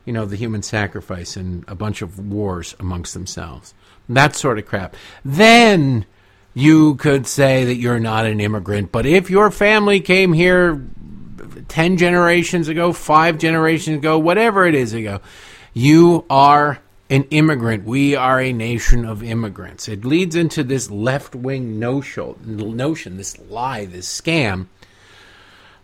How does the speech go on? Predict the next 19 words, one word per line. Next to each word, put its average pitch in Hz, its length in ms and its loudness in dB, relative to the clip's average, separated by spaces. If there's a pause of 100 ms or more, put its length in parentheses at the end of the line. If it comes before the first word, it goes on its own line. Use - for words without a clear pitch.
(100)
that 95 260 -2
we're 117 180 4
all 117 260 6
on 110 200 2
stolen 110 640 -4
land. 101 480 -4
We 123 180 2
all 139 380 6
immigrated 127 760 0
here 131 360 2
to 113 140 -2
stolen 151 840 0
land. 135 640 -4
That's 160 440 -6
really 151 360 0
what 123 220 -6
they're, 120 140 -6
if 120 120 -8
you're, 127 160 -2